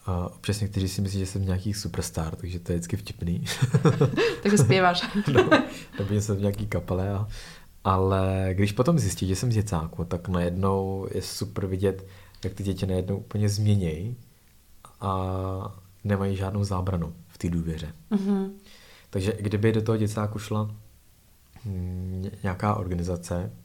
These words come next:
Speaker 1: tak, eh, celá tvoje třeba roční snaha o to si je otevřít, nějak s ním navázat vztah, tak já mám za tři sekundy, protože jim řeknu, „Já jsem taky z Děcáku.“
Speaker 2: Jasně.
Speaker 1: A najednou ty děti věděj a nemusí nic hrát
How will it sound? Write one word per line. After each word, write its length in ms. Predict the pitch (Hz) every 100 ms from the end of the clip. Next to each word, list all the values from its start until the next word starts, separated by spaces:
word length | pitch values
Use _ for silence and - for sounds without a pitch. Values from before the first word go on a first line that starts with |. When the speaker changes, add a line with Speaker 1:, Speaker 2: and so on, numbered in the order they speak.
| -
Speaker 1:
tak, 300 | - 87 - 92
eh, 500 | 92 92 92 92 95 - - - -
celá 260 | - 104 101
tvoje 240 | 104 101
třeba 260 | 101 107 104
roční 260 | 101 - 110
snaha 460 | - 90 90 147 - - - -
o 80 | -
to 160 | 101 101
si 140 | -
je 60 | 85
otevřít, 680 | 82 - 98 95 95 90
nějak 180 | 92 85
s 40 | -
ním 100 | 90
navázat 360 | 87 87 87
vztah, 460 | - - 95 90 - - - - - _
tak 200 | - 87
já 80 | 90
mám 220 | 90 90
za 100 | 87
tři 180 | 85 92
sekundy, 400 | - - 90 90
protože 320 | - 90 92
jim 100 | 90
řeknu, 440 | 85 - 87 87 87 - - -
„Já 100 | 82
jsem 160 | - 87
taky 220 | 82 90
z 40 |
Děcáku.“ 500 | 85 82 80 80 - - - -
Speaker 2:
Jasně. 360 | 202 - - 190 - - - _ -
Speaker 1:
A 80 | 101
najednou 800 | 101 101 104 110 110 107 107
ty 140 | 107 107
děti 280 | 107 113 104
věděj 540 | 107 107 101 87 85
a 80 | 92
nemusí 800 | 95 98 101 101 - 98 95 95
nic 300 | 98 98 101
hrát 560 | 98 95 82 110 -